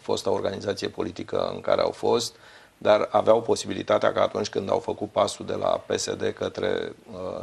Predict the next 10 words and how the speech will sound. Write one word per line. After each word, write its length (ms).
cealaltă 420
organizație 640
politică, 680
să 140
facă 280
o 80
analiză 380
foarte 400
serioasă. 560
Sunt 280